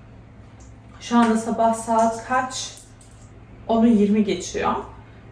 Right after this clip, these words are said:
Ee, saat on birde müşterim gelecek. Ee, saç botoksu yapacağım kendisine. Ve etrafı toparlamam gerekiyor.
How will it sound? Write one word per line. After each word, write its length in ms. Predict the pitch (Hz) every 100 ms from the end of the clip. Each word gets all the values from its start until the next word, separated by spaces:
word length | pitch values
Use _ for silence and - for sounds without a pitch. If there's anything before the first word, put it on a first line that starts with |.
| -
Ee, 220 | 190 196
saat 260 | 196 214 -
on 260 | 233 226
birde 200 | 202 202
müşterim 540 | 233 202 - 185 190 190
gelecek. 580 | 170 - 170 311 339 - - - -
Ee, 460 | 185 185 180 180 185 185 190 - - - -
saç 320 | - 202 -
botoksu 420 | 185 190 185 - 190
yapacağım 380 | 175 - 165 175
kendisine. 600 | 175 170 170 - 208 339 392 - - - - -
Ve 180 | 214 254 262 254 254 247 240
etrafı 360 | 214 220 214
toparlamam 600 | 233 220 196 180 185 185
gerekiyor. 500 | 185 175 - 202 208